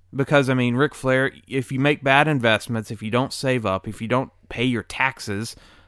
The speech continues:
uh, you're gonna run into problems. But had W W E kept him on the payroll, he's gonna make a lot more than T N A,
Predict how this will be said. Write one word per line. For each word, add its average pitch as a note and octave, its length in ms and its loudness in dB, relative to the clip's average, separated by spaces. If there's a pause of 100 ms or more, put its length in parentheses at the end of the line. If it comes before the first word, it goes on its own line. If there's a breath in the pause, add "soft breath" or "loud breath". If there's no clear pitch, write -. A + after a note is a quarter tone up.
(120)
uh, A2 260 0 (260)
you're C#3 180 0
gonna C#3+ 220 4
run C#3 200 4
into B2 180 2
problems. A#2 720 2 (580)
But - 180 2
had F3+ 320 4
W E3+ 260 6
W D3+ 380 6
E C#3+ 80 -12
kept - 340 -2
him D#3 120 0
on D3 140 4
the B2 80 -2
payroll, A2+ 680 2
he's F#3+ 240 -4
gonna F3 220 4
make D#3+ 200 2
a D3+ 40 2
lot D3 220 6
more C#3+ 300 4
than B2+ 200 0
T D#3 220 -6
N C#3+ 100 -2
A, A2 400 2